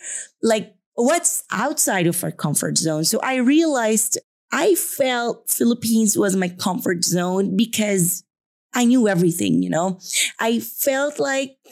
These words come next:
I wasn't progressing. Like, I kind of felt having, like, identity crisis. So maybe because my work was in travel and I would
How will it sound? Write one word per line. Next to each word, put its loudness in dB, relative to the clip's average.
I 0
wasn't 2
progressing. 0
Like, -2
I -4
kind 2
of 0
felt -4
having, 0
like, 0
identity 0
crisis. -2
So 0
maybe 4
because 0
my 0
work 0
was 0
in 4
travel 0
and -2
I 0
would 2